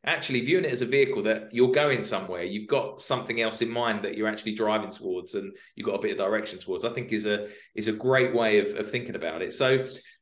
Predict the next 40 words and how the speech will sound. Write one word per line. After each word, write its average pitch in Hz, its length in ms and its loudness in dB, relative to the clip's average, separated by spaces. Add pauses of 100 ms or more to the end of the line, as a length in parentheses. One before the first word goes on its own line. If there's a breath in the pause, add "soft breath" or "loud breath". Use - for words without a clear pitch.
(160)
so 170 480 6
obviously, 196 800 4
just - 460 -2 (340)
expanding 135 580 2
on 95 120 -2
that 95 140 -2
a - 20 -2
little 92 200 -2
bit, - 460 -4 (240)
I 120 60 2
guess 139 260 2
if 131 100 0
we're 160 140 6
in 151 60 6
a 127 60 6
vehicle 110 720 4 (160)
and 113 180 -2
we're 110 160 2
going 117 380 2
to 107 140 2
a 107 40 4
destination, 113 760 0
where, 117 160 -2
where, 151 300 2
where 196 160 4
does 196 140 0
it - 80 0
start, 139 400 2
that, 113 260 0
that 113 320 -2
wealth 113 280 4
journey? 98 240 0
Does 113 160 -2
it, 120 220 -2
does 120 140 -4
it 110 60 -6
start 139 280 0
at 95 60 -4
that 95 160 -2
destination? 90 600 -8